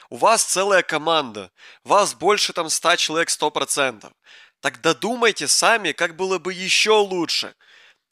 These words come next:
Взамен на это я получаю спустя столько времени ответ:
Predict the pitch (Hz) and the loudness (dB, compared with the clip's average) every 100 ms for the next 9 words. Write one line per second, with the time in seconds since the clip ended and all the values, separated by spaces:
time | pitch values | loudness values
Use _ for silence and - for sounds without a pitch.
0 | _ 104 135 226 202 156 233 - 165 170 | _ -6 0 0 2 2 2 2 0 0
1 | 151 135 - 165 135 - 139 - 170 151 | -4 -4 -2 -2 -2 -6 -10 -2 2 2
2 | - - - - - 180 160 139 113 143 | 0 -10 -6 -4 0 2 2 0 0 2
3 | 214 208 185 - 135 151 202 | 2 0 -4 -4 -2 0 0